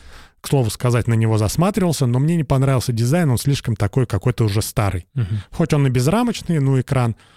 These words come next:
Speaker 1: но вот этот отпечаток пальца сзади, который
Speaker 2: Ну
Speaker 1: находится,
Speaker 2: да,
Speaker 1: ну,
Speaker 2: это
Speaker 1: по-моему, это уже
Speaker 2: Да, too much.
Speaker 1: <laughs> И, по-моему, там нет беспроводной зарядки. В принципе, она мне не нужна. Ну, а почему нет беспроводной зарядки? Потому что корпус там не стеклянный, а какой-то, ну, непонятный, из чего он сделан.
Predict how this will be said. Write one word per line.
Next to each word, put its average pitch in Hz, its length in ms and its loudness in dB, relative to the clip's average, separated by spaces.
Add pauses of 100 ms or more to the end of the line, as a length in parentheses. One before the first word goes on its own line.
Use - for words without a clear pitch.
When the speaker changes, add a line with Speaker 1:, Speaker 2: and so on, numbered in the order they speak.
(140)
Speaker 1:
но 139 160 2
вот 127 140 0
этот 135 280 0
отпечаток - 520 -4
пальца 185 320 0
сзади, 104 360 -2
который 110 340 -4
Speaker 2:
Ну 104 80 0
Speaker 1:
находится, 143 240 2
Speaker 2:
да, 117 80 2
Speaker 1:
ну, 131 60 2
Speaker 2:
это 101 100 -2
Speaker 1:
по-моему, 156 360 2
это 120 160 -2
уже 113 280 2
Speaker 2:
Да, 107 160 -2
too 110 200 -4
much. 101 160 -4 (220)
Speaker 1:
<laughs> 196 100 2 (600)
И, 131 480 0
по-моему, 139 380 2
там 120 160 2
нет 120 120 2
беспроводной 113 480 0
зарядки. 117 380 -2
В - 80 -18
принципе, 127 340 0
она 117 120 2
мне 113 160 2
не 120 320 2
нужна. 160 400 0 (340)
Ну, 131 100 2
а 117 60 2
почему 135 320 0
нет 127 160 2 (140)
беспроводной 123 560 0
зарядки? 151 340 0
Потому 123 300 0
что - 160 -4
корпус - 340 -2
там 117 160 -2
не 110 80 0
стеклянный, 165 580 -2
а 107 140 -2
какой-то, 110 420 -4
ну, 113 180 -2
непонятный, 110 540 -2
из - 40 -2
чего 113 180 -4
он 107 80 0
сделан. 131 380 -2